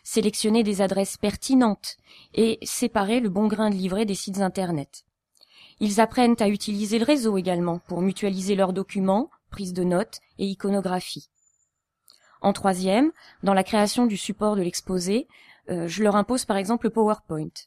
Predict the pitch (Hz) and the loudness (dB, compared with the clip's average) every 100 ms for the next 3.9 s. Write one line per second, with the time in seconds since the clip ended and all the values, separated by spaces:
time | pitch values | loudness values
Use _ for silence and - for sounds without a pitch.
0 | _ _ - 196 202 - 185 - - 196 | _ _ -2 0 -2 -4 -10 -10 -14 -4
1 | 208 277 - - - _ 196 175 - 165 | -2 -4 -6 -18 -20 _ -8 -8 -8 -12
2 | - - - _ - 196 226 277 262 240 | -12 -16 -20 _ -6 -2 0 2 4 4
3 | 220 190 180 175 - 175 180 214 | 0 -2 -4 -6 -8 -8 -4 -4